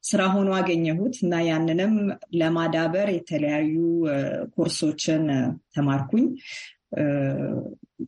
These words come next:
ለስ ኮመንድ ኢቶት ላንጉጅ ስፔ-፣ ስፔሻሊቲ ለማድረግ ትምህርቴ፣ የስራ ሙያዬም ከቋንቋ ማስተማር ጋር የተገናኘ አይደለም። ይሄ በአጓዳኝ የማደርገው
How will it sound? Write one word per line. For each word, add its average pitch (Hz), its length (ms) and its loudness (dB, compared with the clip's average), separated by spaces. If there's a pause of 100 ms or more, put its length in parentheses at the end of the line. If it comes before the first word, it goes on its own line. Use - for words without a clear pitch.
(1040)
ለስ 175 280 2
ኮመንድ 170 380 2
ኢቶት 175 440 0 (120)
ላንጉጅ 160 500 0
ስፔ-፣ 160 340 -2 (380)
ስፔሻሊቲ 160 760 -2 (480)
ለማድረግ 147 480 0 (420)
ትምህርቴ፣ 226 400 4 (720)
የስራ 185 300 0 (100)
ሙያዬም 202 540 2 (120)
ከቋንቋ 151 1300 -2
ማስተማር 175 480 0
ጋር 180 120 0
የተገናኘ 180 540 0
አይደለም። 139 420 -2
ይሄ 160 240 -2
በአጓዳኝ 151 1400 0
የማደርገው 143 720 0